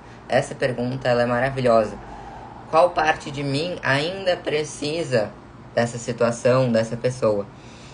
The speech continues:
Então, qual versão minha ainda precisa, qual pedacinho meu ainda precisa, é, pensar assim, "Eu não sou importante"? Qual pedacinho mi-, mi-, em mim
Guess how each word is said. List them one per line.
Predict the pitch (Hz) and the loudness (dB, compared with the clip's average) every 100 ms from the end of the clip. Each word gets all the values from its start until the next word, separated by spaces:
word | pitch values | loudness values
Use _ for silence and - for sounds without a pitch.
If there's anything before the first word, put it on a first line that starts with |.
| - - - - - - - - | -20 -20 -18 -18 -18 -18 -16 -2
Então, | 139 139 139 - - - - - - | 0 0 -4 -12 -18 -18 -18 -16 2
qual | 160 202 220 | 6 6 6
versão | 185 - 175 160 | 2 2 0 2
minha | 147 143 180 160 127 | 2 -2 -2 -2 -2
ainda | 123 131 147 427 392 | 0 2 0 -2 -2
precisa, | - 143 - 127 127 135 | -2 -4 -6 -6 -4 -4
qual | 131 151 170 | 2 4 6
pedacinho | 170 160 156 - 160 175 175 | 6 6 4 0 -4 -2 0
meu | 131 139 156 | 2 2 2
ainda | 131 131 139 196 180 | 2 2 2 -4 -8
precisa, | 170 - 131 131 - 156 180 135 117 104 - - - - - - - - - - - - - | -2 2 2 2 -4 -2 0 2 2 2 -8 -18 -20 -20 -20 -20 -20 -18 -18 -18 -16 -10 -2
é, | 135 139 135 131 127 123 - - - - - - - - - | 2 4 4 4 4 2 -2 -16 -18 -20 -20 -20 -20 -14 -2
pensar | 135 147 143 135 | 0 2 0 0
assim, | - 131 123 127 | 0 -2 -2 0
"Eu | 160 | -2
não | 170 | -2
sou | 170 147 | -6 -6
importante"? | 147 143 143 131 120 123 - | -6 -6 -4 -2 -2 -6 -4
Qual | - 202 | 4 4
pedacinho | - 165 151 - 143 127 | 4 0 0 -2 -6 -2
mi-, | 120 131 170 - | -2 -2 -4 -4
mi-, | 131 127 123 - | -2 0 -2 -4
em | 117 110 | -2 0
mim | 120 156 120 - | 0 0 -4 -8